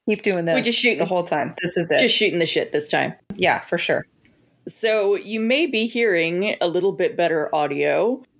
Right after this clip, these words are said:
Speaker 2: and
Speaker 1: We hope.
Speaker 2: we hope, mostly on Taylor's end, because we did some troubleshooting, we got some new equipment, and now we're both recording on the same type of microphone. So hopefully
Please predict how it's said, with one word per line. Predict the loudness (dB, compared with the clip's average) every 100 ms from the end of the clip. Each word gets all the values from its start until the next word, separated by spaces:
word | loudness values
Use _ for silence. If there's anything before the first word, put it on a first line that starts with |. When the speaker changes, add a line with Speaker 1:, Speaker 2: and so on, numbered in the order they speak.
| _ _ _
Speaker 2:
and | 0 2 2 0 -4 -4 -8
Speaker 1:
We | -2 0 0
hope. | 0 0 -2 -6
Speaker 2:
we | -6 -2 -2
hope, | 0 0 0 -6 _ _ _ _
mostly | -2 2 2 0 0 2
on | 2 0 0 -4 -8 0
Taylor's | 0 2 0 0 0
end, | 0 0 -2 -2
because | -4 0 0 2 0 -2 -4 -6 -10 _ _ -20 -20 _ _ _
we | -2 0
did | 0 0
some | -2
troubleshooting, | 0 0 -2 0 2 2 2
we | 0
got | 2 0 -2
some | 0
new | 0
equipment, | 0 0 0 0 0 0
and | 0 0 0
now | 2 2 2 -2 -4 _ _ _ _
we're | -2
both | 0 0 0 -4
recording | -6 -2 0 0
on | 0 0
the | 0
same | 0 -2 0
type | -2
of | 0
microphone. | -2 0 -2 -2 -2 -2
So | -2 -2
hopefully | 0 -2 0 0 0 0 -4